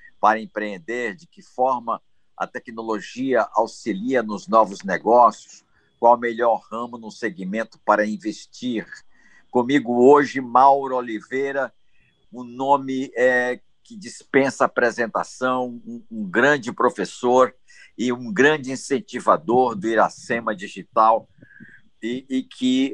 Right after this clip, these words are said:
vai conversar com a gente sobre esta, esses temas. Doutor em informática, pós-doutor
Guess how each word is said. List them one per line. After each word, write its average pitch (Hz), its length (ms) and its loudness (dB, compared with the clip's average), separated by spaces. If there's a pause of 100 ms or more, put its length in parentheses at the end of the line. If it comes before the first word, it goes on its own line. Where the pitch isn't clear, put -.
vai 123 260 4
conversar 117 520 0
com 110 120 -6
a 104 100 -2
gente 113 420 -10
sobre 110 680 -4
esta, 107 640 2
esses 107 500 -10
temas. - 600 -2 (400)
Doutor 139 480 2
em 120 200 -8
informática, 117 840 0
pós-doutor 113 880 -6